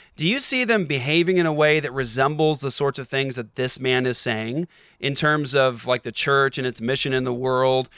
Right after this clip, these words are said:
I mean, do you see them just these, just these meek and mild people, you know, not pressing the crown rights and authority of Christ and the culture around them, you know, not, not being concerned with Christ and his authority and rule being pressed in this life and this earth and this world?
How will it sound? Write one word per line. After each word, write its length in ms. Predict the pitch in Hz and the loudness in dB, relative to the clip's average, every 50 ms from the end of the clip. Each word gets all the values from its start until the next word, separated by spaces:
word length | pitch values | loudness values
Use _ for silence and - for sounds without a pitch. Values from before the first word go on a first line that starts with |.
| - - _ _ | -20 -20 _ _
I 80 | - 160 | -2 0
mean, 160 | 165 160 156 | 0 0 0
do 80 | 151 180 | 0 -2
you 80 | 202 | -2
see 220 | 190 - - 220 233 | -2 0 0 0 0
them 180 | 214 220 202 | 0 0 0
just 240 | 151 160 175 165 - | 0 -2 -2 -2 -2
these, 400 | - 156 147 143 131 117 - - - 143 123 | -4 -4 -4 -4 -4 -6 -8 -8 -10 -16 -18
just 540 | 117 113 - - 160 160 175 185 - - - | -6 -2 2 4 6 6 4 2 0 -2 -6
these 280 | 160 151 143 135 - 113 | -6 -4 -4 -6 -6 -6
meek 380 | 117 117 123 139 160 175 - | -4 -2 0 0 0 0 0
and 140 | - 165 143 | -2 -2 0
mild 400 | 143 143 143 139 139 143 131 - | 2 2 4 4 2 2 0 -4
people, 580 | - 147 143 135 - 147 139 143 143 147 143 - - - - _ _ _ | -4 -4 -4 -4 -2 0 2 4 4 2 0 -2 -8 -20 -20 _ _ _
you 160 | - - 139 | -8 -4 0
know, 340 | 131 131 135 127 120 120 - - _ _ _ - | 2 4 4 4 4 2 0 -4 _ _ _ -10
not 360 | 151 143 147 147 165 - - | -2 0 2 2 2 2 -2
pressing 420 | - - 165 156 160 - - 165 151 | 0 2 2 2 4 4 4 4 4
the 100 | 143 135 | 2 0
crown 340 | - - 156 143 143 143 139 | 0 2 4 4 4 4 2
rights 260 | 139 135 143 139 - | 2 0 0 -2 -2
and 80 | 143 135 | -2 -4
authority 380 | 123 - - 143 143 139 135 | -2 0 2 2 4 4 4
of 100 | 131 123 - | 2 2 0
Christ 340 | - 139 131 135 135 - - | 2 2 2 2 2 0 -2
and 80 | 127 | -4
the 60 | 123 - | -4 0
culture 420 | - 143 139 135 - - 135 127 | 2 2 2 2 0 0 0 2
around 340 | 123 131 131 127 131 131 131 | 2 4 4 4 2 2 2
them, 300 | 135 131 131 127 127 - - - - - _ | 2 2 2 2 0 -4 -8 -16 -20 -20 _
you 140 | - 131 139 | -8 -4 0
know, 320 | 143 139 135 131 127 127 - | 2 4 4 4 4 2 -2
not, 260 | - 139 151 156 131 147 | -4 -2 -2 -2 0 0
not 200 | 156 170 180 156 | 0 0 2 2
being 160 | 185 185 165 | 2 2 2
concerned 480 | 165 156 147 - - 160 156 160 151 | 2 0 0 0 2 2 4 4 2
with 140 | 139 131 - | 0 -2 -4
Christ 420 | - - 160 147 143 151 - - - | -4 -2 0 2 2 0 -2 -4 -4
and 80 | 123 | -2
his 160 | 127 143 135 | -2 0 0
authority 460 | 147 135 - 143 139 139 139 135 135 135 | -2 -2 0 0 2 2 2 2 2 0
and 180 | 123 123 120 123 | -2 -2 -2 0
rule 200 | 135 139 143 135 | 2 2 2 2
being 240 | 131 127 123 120 | 2 -2 -2 -4
pressed 380 | - - - 143 139 135 - - | -4 0 0 2 2 0 -2 -4
in 180 | 123 117 117 113 | -4 -4 -4 2
this 320 | 123 143 151 - - - | 4 4 4 4 0 -2
life 360 | 143 135 135 139 143 135 - 123 | 0 0 0 0 0 -4 -6 -6
and 120 | 117 117 | -4 -2
this 200 | 127 127 123 - | -2 -2 -2 -2
earth 260 | 127 127 127 127 - | 0 0 0 0 -2
and 140 | 127 123 123 | -2 -2 0
this 180 | 123 120 - - | 0 0 -2 -4
world? 460 | 127 127 123 127 127 127 135 135 | -4 0 2 4 4 4 2 0